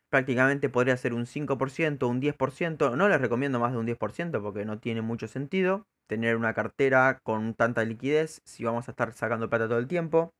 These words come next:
¿Y dónde puede estar esta liquidez? Bueno, en la actualidad tenemos, eh, monederos muy fáciles como podrían ser Mercado Pago o como podría ser Ualá.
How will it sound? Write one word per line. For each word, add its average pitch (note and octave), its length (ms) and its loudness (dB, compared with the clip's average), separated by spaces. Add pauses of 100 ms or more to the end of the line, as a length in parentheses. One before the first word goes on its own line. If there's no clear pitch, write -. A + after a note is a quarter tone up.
(160)
¿Y C3+ 100 0
dónde D#3 280 2
puede D3+ 180 6
estar C#3 180 4
esta C#3 160 0
liquidez? C3 480 0 (240)
Bueno, A2+ 320 0 (540)
en A2 160 -2
la G#2+ 60 2
actualidad B2+ 380 4
tenemos, D3 460 0 (400)
eh, A#2 180 2
monederos B2+ 540 2
muy C#3 300 -2
fáciles D#3+ 420 2
como A2+ 220 -4
podrían B2 240 -2
ser C3 180 0
Mercado B2+ 460 4
Pago G3 300 6
o B2 120 2
como B2 140 -4
podría B2+ 260 2
ser B2+ 240 2
Ualá. C#3 480 4